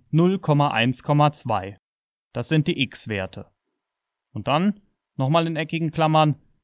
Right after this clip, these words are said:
zehn, zwanzig, fünfzehn. Das sind die Y-Werte. Dann die Klammer zu und raus kommt ein schönes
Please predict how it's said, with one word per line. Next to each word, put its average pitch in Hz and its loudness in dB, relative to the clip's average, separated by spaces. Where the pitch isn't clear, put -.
zehn, 208 -2
zwanzig, 139 -2
fünfzehn. 127 -4
Das - -2
sind 170 0
die 202 -2
Y-Werte. 104 -4
Dann 131 2
die 120 0
Klammer 113 0
zu 269 -2
und 127 0
raus 196 0
kommt 151 0
ein 110 -4
schönes 185 -4